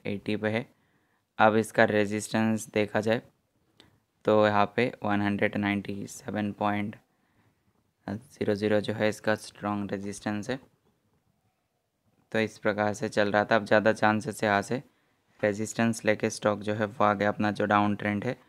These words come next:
वो कंटिन्यू करता हुआ देखने को मिलने का। तो ये सारे लेवल जो है खास करके अगला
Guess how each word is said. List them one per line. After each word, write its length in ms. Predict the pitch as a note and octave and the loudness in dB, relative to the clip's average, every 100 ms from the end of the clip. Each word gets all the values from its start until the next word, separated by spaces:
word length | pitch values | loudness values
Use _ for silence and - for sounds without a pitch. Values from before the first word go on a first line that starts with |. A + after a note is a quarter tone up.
| _ _ _ - | _ _ _ -12
वो 380 | G2 G#2 G#2 G2+ - | 0 4 4 2 0
कंटिन्यू 420 | G#2+ G2+ G#2+ G#2+ | 0 2 0 2
करता 300 | G#2+ G#2+ A2 | 2 2 2
हुआ 320 | G#2+ G#2+ G#2+ G2+ | 2 2 0 -2
देखने 420 | A2 G#2 G#2+ G#2 | -6 -4 -4 -2
को 120 | A2 | -2
मिलने 340 | G#2+ G#2 G#2 G#2 | 0 0 0 0
का। 160 | A2 | 0
तो 120 | G#2+ G#2+ | 0 0
ये 160 | G#2+ G#2 | -2 -2
सारे 280 | G#2+ G#2+ | 0 0
लेवल 300 | G#2 G#2 G#2 | 2 2 2
जो 120 | G2+ G#2+ | 2 0
है 120 | C3 - _ _ _ _ _ _ _ _ _ _ | -2 -8 _ _ _ _ _ _ _ _ _ _
खास 220 | G#2+ G#2+ - | 4 4 4
करके 300 | G#2+ - G#2+ | 2 4 2
अगला 320 | G#2 G#2 | 2 2